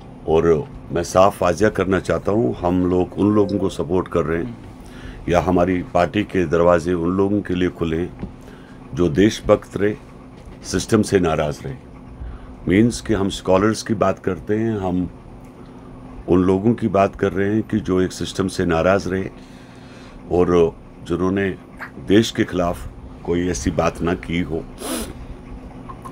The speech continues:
जब चाहे वो election लड़ सकते हैं, हमारे दरवाजे खुले हैं। अगर ऐसे जो लोग हैं कश्मीर के अंदर बजात खुद जिन्होंने किसी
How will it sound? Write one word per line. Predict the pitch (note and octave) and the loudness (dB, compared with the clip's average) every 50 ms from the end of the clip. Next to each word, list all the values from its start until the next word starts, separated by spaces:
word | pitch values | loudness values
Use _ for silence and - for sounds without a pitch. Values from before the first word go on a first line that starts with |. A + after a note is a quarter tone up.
| - - - - - - - - | -16 -16 -16 -16 -14 -10 -8 0
जब | C#2+ F#2+ G2+ F#2+ | 4 4 4 4
चाहे | F#2 - G#2 F#2+ E2+ F#2 F#2 | 4 2 2 4 4 2 2
वो | E2 D#2+ D#2+ D#2+ D2 | 2 2 2 2 0
election | D2+ D#2+ - - - E2+ | -2 -4 -6 -6 -4 -2
लड़ | D#2+ D#2 D2+ D2 | -2 -2 -2 -4
सकते | - - F2+ D#2+ - - F#2 | -4 -4 -4 -4 -4 -6 -4
हैं, | F2+ F2 | -4 -4
हमारे | F2 D#2+ D#2+ D#2+ D#2 | -2 -2 -4 -4 -2
दरवाजे | D2 D#2 D#2 D2+ D#2 D#2+ D2+ D2+ F2+ E2+ | -2 -2 -2 -2 -2 -2 -2 -2 -4 -4
खुले | - E2+ E2 D#2 F2 | -2 -4 -2 -2 -2
हैं। | F2 D2+ - - - - - - - - - - - - - - - - - - - - - - - - - - - | -4 -6 -8 -14 -18 -20 -20 -20 -20 -20 -20 -20 -20 -20 -18 -18 -18 -16 -16 -14 -14 -12 -10 -10 -10 -10 -12 -6 -6
अगर | D#2 D2+ D#2 E2 E2 D2+ D#2 D#2 C#2+ - - - - - - - - - - - - - - - - - - - - - - - - - - - - - - - - - - - - | -2 2 2 2 4 4 2 0 0 -4 -10 -14 -16 -16 -16 -16 -18 -20 -20 -20 -20 -20 -20 -20 -18 -18 -16 -14 -14 -14 -14 -14 -14 -12 -12 -12 -12 -14 -14 -14 -14 -14 -8 -4 -2
ऐसे | D2 D2+ - - F2 | -2 0 0 0 0
जो | C#2+ D#2 E2 D2+ | 2 2 0 2
लोग | D2+ D#2+ D#2+ F2+ E2+ E2 | 2 2 2 2 0 -2
हैं | E2 - - - - - - - - | -8 -14 -14 -16 -16 -16 -16 -12 -10
कश्मीर | - C#2+ - - F2 F#2 F2+ E2+ - | -10 -8 -6 -2 -2 -2 -2 -2 -4
के | - F2+ | -6 -6
अंदर | F2 E2+ - B1 - - - - - - - - - - - - - - - - - - - | -6 -6 -8 -10 -12 -14 -16 -18 -18 -18 -18 -18 -20 -20 -20 -20 -20 -20 -18 -18 -16 -8 -6
बजात | D2 C#2 E2 E2 E2 C#2+ D2 | -2 0 2 0 0 -2 -6
खुद | C2 - - F#2+ F2+ - - - - - - - | -6 -4 -4 -4 -4 -6 -12 -18 -18 -16 -12 -6
जिन्होंने | C2 D#2+ E2 E2+ E2 E2 D#2+ D#2 - - - - - - - - - - - - - - - - - - - - - - - - - - - | -4 -2 0 0 0 0 0 -2 -4 -6 -12 -16 -16 -16 -16 -16 -16 -16 -16 -18 -18 -20 -20 -20 -18 -18 -18 -16 -16 -18 -18 -18 -18 -8 -2
किसी | - E2 E2 - - A2 A2 | 0 0 0 2 2 2 2